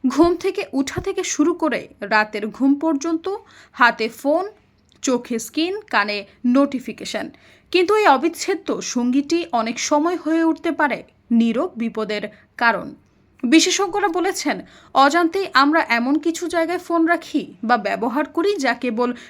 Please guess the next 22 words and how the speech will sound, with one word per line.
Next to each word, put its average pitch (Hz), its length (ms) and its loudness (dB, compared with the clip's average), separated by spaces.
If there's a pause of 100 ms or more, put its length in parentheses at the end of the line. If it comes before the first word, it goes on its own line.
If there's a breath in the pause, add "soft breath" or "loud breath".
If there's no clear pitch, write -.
(100)
ডিভাইসের 320 580 4
নয়, 262 280 2 (240)
শরীরেরও 240 560 -2
মারাত্মক 240 520 -2
ক্ষতি 302 460 -4
ডেকে 240 380 -4 (280 loud breath)
আনতে 262 300 0
পারে। 226 280 -4 (1500 soft breath)
রেডিয়েশন, 349 680 4 (120)
তাপ, 269 220 4
ব্যাকটেরিয়া 285 640 -2
কিংবা 233 400 -2 (140)
অগ্নিকাণ্ড, 262 580 0 (320)
সব 240 340 -2
মিলিয়ে 233 340 -4
ফোনের 277 360 -2 (120)
ভুল 285 280 0 (120)
ব্যবহার 240 500 -2
থেকে 320 280 -6 (400 soft breath)
ঝুঁকিতে 311 500 0
পড়তে 240 340 -8
পারেন 202 340 -4